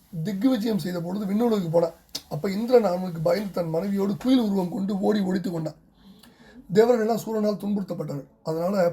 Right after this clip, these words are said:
பொன்னகர் எங்கனும் பொலிவும் வாய்ந்தது என்னார் கந்தபுராணத்தில். விண்ணுலகில் இருந்த தேவர்கள் சூரனுடைய ஏவலரை செய்யும் பணியில் அமர்ந்தனர். அதனால விண்ணுலகம் அமராவதி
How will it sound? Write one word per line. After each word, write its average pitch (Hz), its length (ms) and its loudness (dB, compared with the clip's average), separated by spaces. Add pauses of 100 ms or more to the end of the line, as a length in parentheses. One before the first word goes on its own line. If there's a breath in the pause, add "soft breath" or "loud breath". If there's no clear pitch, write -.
பொன்னகர் 233 520 4
எங்கனும் 202 340 -4
பொலிவும் 208 340 -4
வாய்ந்தது 180 340 -4
என்னார் 165 260 -10
கந்தபுராணத்தில். 156 520 -6 (1300 soft breath)
விண்ணுலகில் 262 360 4
இருந்த 208 180 -2
தேவர்கள் 190 480 -2
சூரனுடைய 214 420 0
ஏவலரை 208 280 0
செய்யும் 170 320 -2
பணியில் 175 340 -2
அமர்ந்தனர். 156 400 -4 (500)
அதனால 165 340 0
விண்ணுலகம் 185 540 0 (360)
அமராவதி 185 540 2